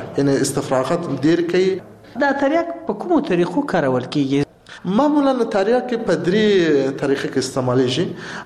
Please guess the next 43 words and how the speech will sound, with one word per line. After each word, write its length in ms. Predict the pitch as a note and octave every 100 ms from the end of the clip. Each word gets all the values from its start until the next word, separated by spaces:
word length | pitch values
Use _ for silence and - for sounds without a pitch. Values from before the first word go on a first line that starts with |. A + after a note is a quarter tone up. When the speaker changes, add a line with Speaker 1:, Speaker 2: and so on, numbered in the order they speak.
| D3+
Speaker 1:
اول 180 | F#3+ G#3 G#3
طریقې 300 | F3+ F3+ G#3
کې 60 | G3 D#3
د 160 | F3 C3
دودي 260 | C3+ C3 -
ده. 60 | - - - C3+
د 100 | C3+
دود 160 | E3+ E3+
له 60 | E3 D#3
لحاظه 240 | E3 E3 E3
سره 400 | E3+ F3 F3 -
استفاده 440 | - D#3+ D#3+ D#3+ F3
کوي، 160 | F#3 F#3 F3+ - - - C#3
بل 80 | F3+ F3
د 140 | C3+ C3 B2+ B2+ B2 B2
خولې 220 | B2 D3+ E3
له 60 | E3
لارې 220 | D3+ D#3
استفاده 420 | D3+ D3+ D3+ D3 D#3
کوي 160 | - F#3+ F#3+ - - D3
او 20 | D3 D3+
دریم 200 | E3 G3+ F#3
هغه 420 | F3+ F#3+ E3+ D3 D3
زرقي 360 | C3 - E3+ G#2+
ده. 180 | - - - -
Speaker 2:
که 160 | A3 A#3+
دغه 180 | A3 A3
د 100 | A3+
هر 140 | C4 A#3
یوه 180 | A#3 A3
د 100 | F3+ D#3
زیانونو 400 | D#3+ E3+ E3 D3 -
په 40 | D3
اړه 100 | F#3
یې 100 | F3 E3
راته 160 | D#3+
ووایي 160 | F#3 E3+
چې 40 | -
په 40 | E3+
دغو 180 | G#3 F3+ -
کې 80 | F3 - -
کوم 260 | B3 B3 A#3
یو 260 | G#3 F#3+